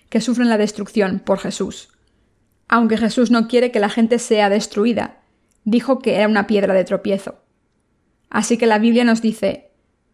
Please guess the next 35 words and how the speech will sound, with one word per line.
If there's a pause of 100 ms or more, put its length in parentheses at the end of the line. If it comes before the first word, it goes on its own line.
(140)
"He
aquí,
este
está
puesto
para
caída (160)
y
para
levantamiento
de
muchos
en
Israel". (1120)
Se
dice
que
incluso
hoy
en
día
muchas
personas
sufrirán
la
destrucción
por
Jesús, (920)
¿Pero
por
qué
creen
que
ocurre
esto?